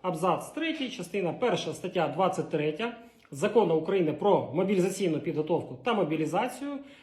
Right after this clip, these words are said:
правила перетину кордону, які затверджені постановою Кабінету Міністрів України,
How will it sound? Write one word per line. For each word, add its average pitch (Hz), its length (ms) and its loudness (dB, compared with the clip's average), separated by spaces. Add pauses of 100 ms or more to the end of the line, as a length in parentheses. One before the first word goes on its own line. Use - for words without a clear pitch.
(120)
правила 175 420 4
перетину 156 540 2
кордону, 302 520 -2
які 269 180 -6
затверджені 226 560 0
постановою 202 580 -4
Кабінету 175 400 -4
Міністрів 165 500 -2
України, 160 440 -2